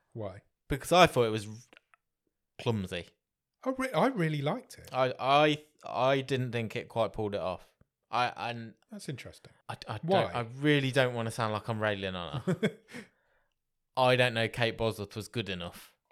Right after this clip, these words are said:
Speaker 1: I have issues with the cast of this
Speaker 2: to
Speaker 1: film as
Speaker 2: do
Speaker 1: much as you do, I think.
Speaker 2: that scene. And it was kind of the way, I was kind of with it.
Speaker 1: Are you saying that I've just done that better than she did? 'Cause I'll take
Speaker 2: Your
Speaker 1: that.
Speaker 2: explanation
Speaker 1: <laughs>
Speaker 2: was,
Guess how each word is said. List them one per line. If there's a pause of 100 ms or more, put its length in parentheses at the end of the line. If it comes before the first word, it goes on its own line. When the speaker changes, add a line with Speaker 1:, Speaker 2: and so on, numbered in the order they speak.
(120)
Speaker 1:
I
have
issues
with
the
cast
of
this
Speaker 2:
to
Speaker 1:
film
as (140)
Speaker 2:
do
Speaker 1:
much
as
you
do,
I
think. (880)
Speaker 2:
that
scene. (1080)
And
it
was
kind
of
the
way, (400)
I
was
kind
of
with
it.
Speaker 1:
Are
you
saying
that
I've
just
done
that
better
than
she
did? (440)
'Cause
I'll
take
Speaker 2:
Your
Speaker 1:
that.
Speaker 2:
explanation
Speaker 1:
<laughs>
Speaker 2:
was,